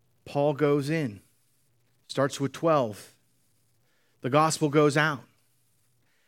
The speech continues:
Every resident of Asia hears the word of the Lord. That's nineteen ten. You have this huge movement of the gospel. And Ephesus was the first church among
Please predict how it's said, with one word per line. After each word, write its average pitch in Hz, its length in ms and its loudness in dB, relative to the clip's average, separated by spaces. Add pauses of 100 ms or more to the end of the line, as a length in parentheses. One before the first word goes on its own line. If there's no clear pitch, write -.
(160)
Every 151 300 4
resident 147 640 2
of 143 220 4
Asia 151 400 0
hears 139 300 0
the 135 120 0
word 143 240 2
of 131 60 -2
the 127 60 -2
Lord. 123 460 -2
That's 113 240 -10
nineteen 120 440 -6
ten. 120 340 -10 (1300)
You 151 100 4
have 160 120 6
this 151 140 2
huge 214 640 4
movement 151 800 2
of 120 100 -8
the 127 80 -10
gospel. 123 540 -10 (2000)
And 165 260 2
Ephesus 202 480 4
was 160 200 2
the 135 120 2
first 151 920 0 (600)
church - 580 -4 (160)
among 147 460 0